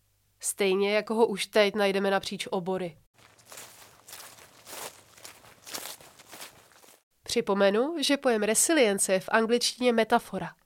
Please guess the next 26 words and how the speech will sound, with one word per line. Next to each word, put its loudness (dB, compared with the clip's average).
Ty 2
mám 6
moc 8
ráda, 2
protože 2
s 2
Lakoffem 4
a -2
Johnsonem 0
věřím, -2
že 0
prostřednictvím 2
metafor 4
uchopujeme 0
svět. -4
Pomáhají 8
nám 10
uchopit 0
složité 2
pojmy 2
tak, 4
že -4
si 0
je 2
dokážeme 2
představit. -6